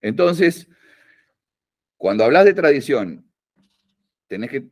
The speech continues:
pensar qué es lo que trae, qué es lo que trae aparejado la, y, y trae años, años. La tradición fundamentalmente trae años de personas que aportaron al crecimiento de algo.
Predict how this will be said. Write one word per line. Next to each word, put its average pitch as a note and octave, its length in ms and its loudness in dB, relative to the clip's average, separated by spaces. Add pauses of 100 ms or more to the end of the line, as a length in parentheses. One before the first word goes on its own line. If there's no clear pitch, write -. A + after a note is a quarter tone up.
(140)
pensar C3+ 760 -2
qué C#3+ 140 -2
es D3 80 -2
lo A#2 160 -2
que G2 140 -8
trae, G#2+ 600 -4
qué C3 80 -6
es C3+ 60 0
lo C#3 80 0
que A#2+ 100 -4
trae B2+ 300 0
aparejado E2+ 420 -8
la, D2 240 -10
y, G2 240 -16
y G2+ 140 -10
trae C#3 320 -2
años, F#2+ 680 -6
años. - 840 -14 (240)
La F2 120 -10
tradición A2+ 460 -4
fundamentalmente A#2+ 1000 -6 (380)
trae B2+ 500 0
años D#3 600 -6 (880)
de A#2+ 340 2
personas G2+ 1300 -2 (280)
que A#2 140 -2
aportaron C3+ 1200 0
al G2 220 -4
crecimiento A2+ 720 -6
de E2 160 -2
algo. A1+ 380 -14